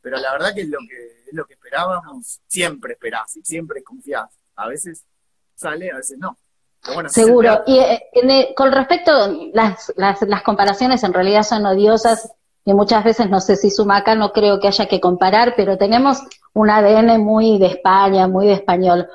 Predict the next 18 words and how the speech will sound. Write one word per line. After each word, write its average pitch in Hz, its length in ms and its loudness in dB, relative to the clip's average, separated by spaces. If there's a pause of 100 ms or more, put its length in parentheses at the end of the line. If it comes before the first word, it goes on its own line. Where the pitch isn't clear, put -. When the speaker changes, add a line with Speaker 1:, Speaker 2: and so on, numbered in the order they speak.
(140)
Speaker 2:
¿Ustedes 285 580 2
entre 220 340 0
la, 196 460 2
el, 196 260 -2
la 190 120 4
apuesta 254 760 0 (300)
que 208 160 2
dieron 240 380 4
en 214 120 -4
España 190 480 -2
y 190 100 4
acá 220 340 2
en 220 100 0
Buenos 190 340 -6
Aires, 185 340 -2
sintieron 254 520 0
la 202 120 4
diferencia, 247 960 2